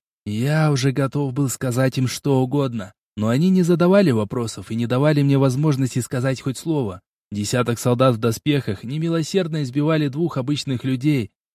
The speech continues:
Когда они закончили и отошли, то я, к своему ужасу, увидел неподвижное тело матушки —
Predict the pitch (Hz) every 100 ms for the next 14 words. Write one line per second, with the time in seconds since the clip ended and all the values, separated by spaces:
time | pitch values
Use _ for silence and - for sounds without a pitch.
0 | _ 104 101 123 131 135 120 120 147 139
1 | 131 127 123 123 - 151 127 - _ _
2 | - 120 135 165 147 131 - 120 135 147
3 | 185 165 165 - 156 156 180 135 110 113
4 | 123 127 165 175 170 170 170 165 156 156
5 | 151 120 - -